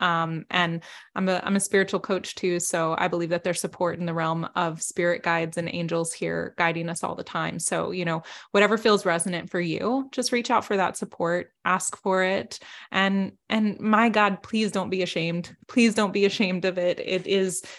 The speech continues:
the most empowering thing you can do when you start to take control of your life and of your body and how you're showing up.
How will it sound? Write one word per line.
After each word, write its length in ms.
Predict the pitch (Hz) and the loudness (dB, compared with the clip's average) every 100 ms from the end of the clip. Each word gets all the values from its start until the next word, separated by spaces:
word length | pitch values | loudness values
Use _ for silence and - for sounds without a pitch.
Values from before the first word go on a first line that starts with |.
| - | -6
the 220 | 190 220 | 0 2
most 320 | 226 214 208 | 4 2 0
empowering 640 | 196 185 196 180 180 180 180 | -2 0 4 4 4 0 -2
thing 220 | 175 175 | -4 -4
you 100 | 170 | -4
can 220 | - 185 | -6 -6
do 260 | 170 170 170 | -2 0 0
when 180 | 170 165 | -2 -4
you 120 | 170 | -4
start 260 | - 165 - | -4 -4 -4
to 100 | 175 | -8
take 180 | 185 | -8
control 480 | - 180 - 175 170 | -6 -6 -2 0 0
of 100 | 170 | -2
your 120 | 160 | -2
life 420 | 165 160 180 - - | 2 2 0 -2 -4
and 320 | 185 180 170 | -2 -2 -4
of 160 | 180 | -2
your 100 | 180 170 | 0 4
body 260 | 180 180 175 | 4 4 0
and 120 | 170 | -2
how 140 | 180 | -4
you're 120 | 160 | -4
showing 340 | 165 - - - | -4 -6 -6 -6
up. 200 | - | -8